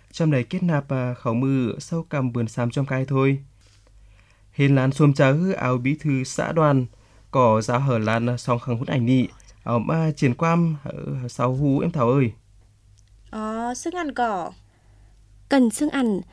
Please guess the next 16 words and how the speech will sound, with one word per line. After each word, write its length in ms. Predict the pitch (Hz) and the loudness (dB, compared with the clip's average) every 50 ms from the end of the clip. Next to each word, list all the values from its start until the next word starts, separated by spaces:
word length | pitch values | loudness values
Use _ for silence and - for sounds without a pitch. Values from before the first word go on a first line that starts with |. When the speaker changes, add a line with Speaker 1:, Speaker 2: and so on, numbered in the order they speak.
| - _ _ - | -20 _ _ -6
Speaker 3:
lỏ 180 | 262 247 208 - - | -2 -2 -2 0 0
em 260 | - 294 294 285 277 | 2 2 2 2 0
cánh 200 | - 214 208 233 | 0 -2 -4 -2
em 160 | - 285 294 | -2 -2 -2
Thảo 220 | - 269 240 185 | -2 -2 -2 -2
ngắm 180 | 175 175 180 208 | 0 -2 -2 -4
phít 180 | - 302 320 - | -4 -4 -4 -4
hà 140 | 254 214 | -4 -4
lụ 180 | 190 190 214 220 | -2 -2 -2 -2
léo. 500 | - 226 240 226 214 226 269 320 330 311 - - - - - - _ _ _ _ _ - | -2 -2 -2 -2 0 0 0 0 -2 -4 -10 -20 -20 -20 -20 -20 _ _ _ _ _ -4
Côn 180 | - 269 262 262 | -2 0 0 0
ké, 460 | - 214 196 190 196 214 240 269 285 - - - | 0 -2 -4 -2 -2 -2 -2 -4 -4 -6 -6 -2
lỏ 180 | 233 208 185 165 | -2 0 0 -2
sức 180 | - - 254 | -2 -4 -4
ăn 200 | 247 262 240 202 | -2 0 0 0
nè. 460 | 208 233 262 285 302 302 285 262 226 | 0 0 2 2 2 2 2 0 -2